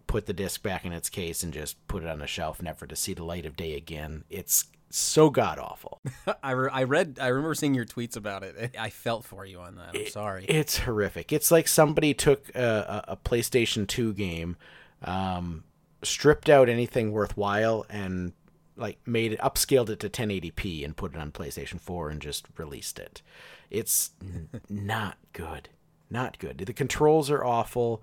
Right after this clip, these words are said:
Speaker 1: The combat is horrendous. It's more open world racer than, like, a Road Rash type game. It's,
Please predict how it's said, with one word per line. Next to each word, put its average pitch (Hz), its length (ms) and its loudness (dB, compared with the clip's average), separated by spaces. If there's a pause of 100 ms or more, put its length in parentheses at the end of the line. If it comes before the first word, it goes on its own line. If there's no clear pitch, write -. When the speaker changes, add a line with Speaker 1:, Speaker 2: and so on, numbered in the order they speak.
(220)
Speaker 1:
The 101 80 -8
combat 123 540 4
is 117 160 0
horrendous. 92 760 -4 (180)
It's - 260 -2
more 135 540 6
open 127 400 4
world 113 500 2 (120)
racer 135 580 2
than, 95 640 -4
like, 90 160 -10
a 85 60 -10
Road 87 340 -4
Rash 120 300 2
type 127 240 0
game. 131 280 0
It's, - 380 -2